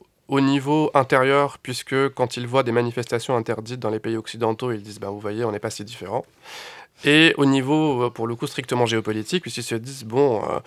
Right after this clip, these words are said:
vous voyez bien que, euh, personne ne soutient les Palestiniens aujourd'hui, ils sont plus seuls que jamais. »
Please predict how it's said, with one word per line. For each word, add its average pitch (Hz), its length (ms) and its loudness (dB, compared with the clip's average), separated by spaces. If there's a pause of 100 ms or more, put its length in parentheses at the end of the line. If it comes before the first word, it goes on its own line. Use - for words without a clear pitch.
(340)
vous 113 100 -12
voyez 113 240 2
bien 135 240 4
que, 139 180 -4
euh, 110 640 0 (100)
personne 143 400 2
ne 117 80 0
soutient 123 320 -2
les 117 100 -2
Palestiniens 107 460 -4
aujourd'hui, 104 360 -4
ils 143 40 -4
sont 107 160 -10
plus 123 180 -6
seuls 120 240 -4
que 117 80 -2
jamais. » 110 380 2